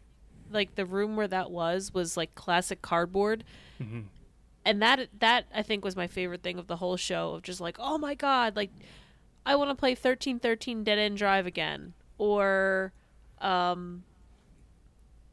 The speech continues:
Speaker 1: God, I'm gonna blank, but there were just so many games from, like, my childhood where it was like, "Holy shit, this game."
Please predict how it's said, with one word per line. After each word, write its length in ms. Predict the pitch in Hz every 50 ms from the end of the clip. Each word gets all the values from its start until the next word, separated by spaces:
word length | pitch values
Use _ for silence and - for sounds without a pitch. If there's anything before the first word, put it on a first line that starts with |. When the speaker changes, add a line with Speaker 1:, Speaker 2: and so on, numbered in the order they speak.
| - - - - 214
Speaker 1:
God, 240 | 214 226 202 190 180
I'm 100 | 175 180
gonna 140 | 185 180 180
blank, 440 | 175 - 180 180 175 170 165 160 -
but 100 | 185 180
there 120 | 202 196
were 80 | 190 196
just 340 | 180 208 208 - - - -
so 180 | - - 226
many 220 | 220 208 196 202 190
games 360 | 190 196 202 208 208 208 -
from, 140 | - 202 190
like, 200 | 185 175 170 -
my 100 | 180 170
childhood 720 | - - - - 190 196 190 190 185 190 175 175 180 160 -
where 100 | - 170
it 40 | -
was 100 | - 175
like, 120 | 190 -
"Holy 400 | 240 254 285 285 294 311 311 302
shit, 360 | 262 - 311 311 302 294 285
this 200 | - 277 277 262
game." 600 | - 285 285 285 294 285 277 262 240 214 202 185